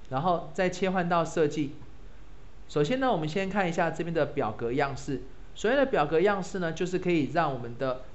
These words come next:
表格呢，在外观上再加一些变化。你可以看到我们这个表格目前就是很单纯的、很基本的，啊，白底黑字。好，我们这边的滑鼠游标移到这边的表格样式，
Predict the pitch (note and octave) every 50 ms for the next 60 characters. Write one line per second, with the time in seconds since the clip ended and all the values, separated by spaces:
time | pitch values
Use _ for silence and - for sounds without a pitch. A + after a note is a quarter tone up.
0 | - - C3+ C3 A2+ A#2 - C3 B2 B2 B2 B2+ - F3+ D#3+ - - - - -
1 | - F#3 G3 F#3 E3+ D#3 D3+ E3 D#3+ D#3+ E3 D#3 D#3+ F3 D#3 D3+ D#3 - - -
2 | - - - - - - - - - - - - - - D#3+ D3+ D#3 - D#3 D3
3 | D3+ D3 D3+ D3 C#3 C3+ D3 D3 C3+ A#2 G2 C#3+ B2+ G#2+ - - - - - -
4 | - - C#3 G#3+ B3 A#3 A3+ B3 B3 B3 A3+ F3 D3 D3 G3+ G3+ F#3+ D#3+ - D3+
5 | B2+ A#2+ C3+ C3+ D#3+ F3+ F#3 E3 - D3+ C3+ C3+ D#3+ D#3 D#3+ E3 D#3+ A#2+ G#2+ G#2
6 | - D3 D3+ D#3 D#3+ D3+ D3+ C#3 A#2+ A#2+ A#2 C3 B2 A#2+ B2 B2+ A2+ G#2+ - -
7 | - F#3 F#3+ G3 F#3+ F#3 D#3+ B2 G#2+ A2+ G#2+ A2 B2+ A#2+ - - - - - -
8 | - - - - - - - - - - - - - - - - G#2 F#2+ F2 -
9 | A2 C3 C#3+ C3+ A2+ A2+ C3 B2+ B2+ - C3 A#2+ - - - - - - - -
10 | - - - - - - - G2+ F2 - - - - - - B2+ C3 C3+ D3 D3+
11 | - G3+ F3+ G3+ G3 F3+ E3 D#3+ - - D3 D3+ E3+ E3 C#3+ C3 C3+ C3+ C3+ C#3
12 | D#3+ D3+ D#3 D#3 D#3 - - - C3+ C3+ D3 E3+ F#3 F#3 A3 F#3+ F#3 E3+ - F#3
13 | E3+ F3+ F3 D#3 G#2 A2+ C3 A#2 G#2+ G#2 A2+ A2+ B2+ D3 D3 C#3 C3 C3 - D#3
14 | D3 C3